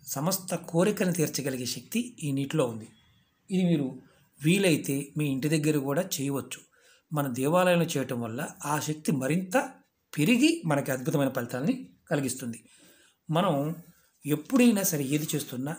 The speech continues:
నమ్మి విశ్వాసంగా చేయాలి. చాలామంది మిత్రులు ఫోన్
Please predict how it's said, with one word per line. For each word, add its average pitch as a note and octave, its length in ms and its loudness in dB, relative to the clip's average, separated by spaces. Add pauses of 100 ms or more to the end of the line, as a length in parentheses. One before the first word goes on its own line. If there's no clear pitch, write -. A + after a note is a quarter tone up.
(180)
నమ్మి C#3+ 300 2
విశ్వాసంగా C#3 520 -4
చేయాలి. A#2+ 380 -8 (200)
చాలామంది D#3+ 380 4
మిత్రులు C#3 580 -2 (540)
ఫోన్ E3+ 260 0